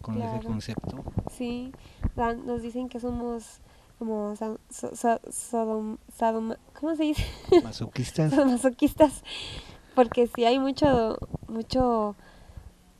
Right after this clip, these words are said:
Speaker 2: dolor, no nada más, eh, físicamente, ¿no? Sino rechazos, este, sentirse que no servimos para nada.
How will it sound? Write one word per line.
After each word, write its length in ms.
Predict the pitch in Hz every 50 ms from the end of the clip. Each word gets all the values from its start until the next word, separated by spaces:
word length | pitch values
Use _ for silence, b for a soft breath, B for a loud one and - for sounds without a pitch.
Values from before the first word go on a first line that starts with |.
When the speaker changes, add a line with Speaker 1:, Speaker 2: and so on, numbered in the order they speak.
| _ _ _
Speaker 2:
dolor, 380 | - 233 247 240 247 233 233 240
no 100 | 254 262
nada 300 | 269 277 277 269 247 240
más, 300 | 233 226 220 226 226 -
eh, 300 | 240 220 202 196 196 208 202
físicamente, 800 | - 220 - 226 214 - 202 202 208 208 214 220 214 - - 208
¿no? 240 | 214 214 208 214 B B B B B B B B B B B
Sino 680 | - - 240 226 220 220 208 208 202 202 202 214 - - - - - - - - - -
rechazos, 1040 | - - 226 220 - - 233 220 226 226 - - 247 247 254 254 254 - - - _ _ _ _ b b b b b b b b b b b b b b _ _ _ _ _
este, 1000 | - - 208 202 - - - - - 220 202 202 202 202 196 196 196 196 196 190 - - - - - - - -
sentirse 1040 | - - 240 220 220 214 - 226 220 208 - - 233 226 220 214 214 208 202 202 196 196 196 196 202 208 214 - - - - _ _ _ - - _ _ _ _ _ _ _ _ _ _ _ _ - - -
que 120 | - 233
no 140 | 233 226 220
servimos 440 | - 226 220 226 220 214 214 208 -
para 200 | - 220 208 202
nada. 480 | 202 208 208 214 220 233 240 240 247